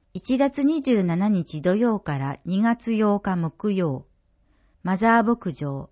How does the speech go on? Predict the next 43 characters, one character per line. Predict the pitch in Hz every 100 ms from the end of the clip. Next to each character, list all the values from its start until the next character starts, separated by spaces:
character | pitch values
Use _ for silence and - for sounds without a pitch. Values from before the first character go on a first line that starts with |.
| _
ア | -
グ | 165 226
ロ | 233 214
ド | 202 175
ー | 131
ム。 | 135 131 _ _ _ _ _ _ _ _ _ _ _ _
二 | 202 226
月 | 262 285 277
十 | 294 302
四 | 247 170
日 | - 143
水 | 139 220 233 247
曜 | 247 202
か | 143
ら | 131 135 - _ _ -
二 | 277
十 | 262 220
八 | 160 139 - 160
日 | 160 - 151
水 | - 175 185 175
曜。 | 165 135 131 _ _ _ _ _ _ _ _ -
海 | 208 262
ほ | 262 254
た | 185
る | 143 143 -
パ | - 226
ー | 247
キ | 269
ン | 269
グ | 262
エ | 269 269
リ | 196 143
ア | 139 - _ _
四 | 175 214 233
階 | 240 208 190
イ | - -
ベ | 175 254
ン | 254
ト | 277
ス | 254 -
ペ | 208 170
ー |
ス。 | 123 - -